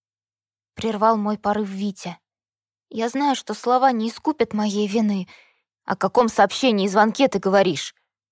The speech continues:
снова оборвал Шестаков. Он схватил меня за руку, усадил обратно на кровать. «Первого числа я», растерянно забормотала я, хлопая ресницами.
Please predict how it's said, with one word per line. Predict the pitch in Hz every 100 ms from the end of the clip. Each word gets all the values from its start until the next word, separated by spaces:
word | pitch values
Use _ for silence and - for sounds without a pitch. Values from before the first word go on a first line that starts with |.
| _ _ _ _
снова | - 233 226 202
оборвал | 190 202 202 202
Шестаков. | - 190 - 214 - 190 - _ _ _ _
Он | 208
схватил | 202 - 226 254 240
меня | 214 202
за | 202 247
руку, | 262 - 180 _ _ _ -
усадил | 202 226 220 262
обратно | 196 220 220 214
на | 208
кровать. | - 226 202 185 - - _ _ _ _ _ _ _ _ _
«Первого | 254 247 240 254
числа | - 254 - 285 302 320
я», | 240 220 247 247 233 - _ _ _
растерянно | - 214 208 - 247 233 208
забормотала | 202 202 214 214 214 226 214
я, | 233 262
хлопая | - 220 214 220
ресницами. | 220 - 226 202 - - 175 175